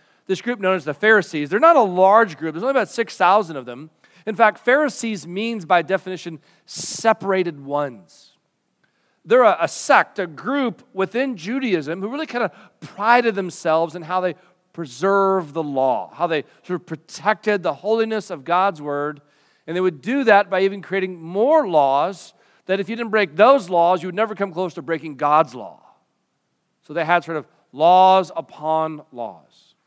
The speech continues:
And they are very hostile regularly throughout Jesus' ministry. And Jesus regularly confronts them, as we saw back in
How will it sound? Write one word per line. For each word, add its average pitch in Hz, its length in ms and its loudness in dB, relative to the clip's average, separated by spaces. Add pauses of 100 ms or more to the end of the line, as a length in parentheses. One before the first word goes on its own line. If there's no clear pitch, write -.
(800)
And 156 220 -8
they 208 300 4
are 156 440 2
very 151 580 0
hostile 147 800 -4 (480)
regularly 175 540 2
throughout 175 280 -4
Jesus' 170 300 -14
ministry. 214 300 -6
And 170 80 -10
Jesus 226 300 -12
regularly 214 280 -6
confronts 240 480 -4
them, 156 140 -6
as 151 100 -12
we 165 60 -12
saw 185 260 -2
back 170 260 0
in 175 100 -10